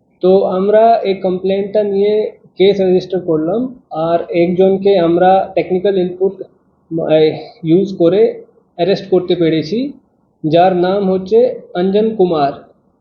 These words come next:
এর বাড়ি হচ্ছে মধ্যমগ্রাম, নর্থ চব্বিশ পরগনা। প্রিলিমিনারি ইনভেস্টিগেশন,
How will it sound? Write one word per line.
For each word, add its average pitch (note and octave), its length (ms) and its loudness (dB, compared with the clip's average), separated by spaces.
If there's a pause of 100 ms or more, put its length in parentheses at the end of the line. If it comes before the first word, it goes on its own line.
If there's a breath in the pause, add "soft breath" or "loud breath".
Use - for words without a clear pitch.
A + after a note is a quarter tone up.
(120)
এর E3+ 260 -4
বাড়ি F3 340 2
হচ্ছে F#3+ 320 0
মধ্যমগ্রাম, G3 800 0 (160)
নর্থ F3 280 -2
চব্বিশ F#3 360 0
পরগনা। C#3 460 -4 (680)
প্রিলিমিনারি G#3 520 2
ইনভেস্টিগেশন, G3+ 840 -2